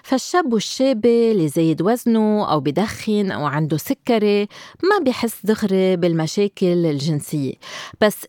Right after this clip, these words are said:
إذا قطع الوقت المشكلة الجنسية بتظهر، وبعض الأوقات بيكون فات الأوان، فالحماية والوقاية أهم شي. مثلا عند اللي عندن ضعف بالانتصاب، اتضح إنه اثنين وخمسين بالمية منن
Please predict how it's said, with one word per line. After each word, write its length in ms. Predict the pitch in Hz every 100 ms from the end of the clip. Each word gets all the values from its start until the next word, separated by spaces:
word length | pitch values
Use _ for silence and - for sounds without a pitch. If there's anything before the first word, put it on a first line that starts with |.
| 311
إذا 160 | 269
قطع 300 | 214 247 190
الوقت 520 | 165 175 165 160 - - - - 247
المشكلة 320 | 302 - 220
الجنسية 360 | 202 - 247
بتظهر، 580 | 220 285 226 175 156 156
وبعض 400 | 180 170 208 208
الأوقات 640 | 190 - 160 226 240 226 -
بيكون 260 | - 214
فات 360 | - 240 226 175
الأوان، 560 | 151 160 180 165 147 151 - -
فالحماية 800 | - 262 247 - 233 254 269 233
والوقاية 960 | 214 294 277 233 - - 214 208 196 190 - _ -
أهم 320 | 190 196 147
شي. 320 | 135 - - - _ - - - -
مثلا 520 | 285 320 196 156 156 - - - -
عند 220 | 196 226
اللي 160 | 208 220
عندن 600 | 220 302 277 277 262 247 -
ضعف 380 | 196 214 - 196
بالانتصاب، 760 | 175 180 185 - 240 190 147 - - - -
اتضح 340 | 330 311 -
إنه 300 | 254 240 233
اثنين 400 | 240 - 349 359
وخمسين 600 | 330 - 240 - 277 254
بالمية 460 | 220 220 208 180 160
منن 480 | 185 233 233 262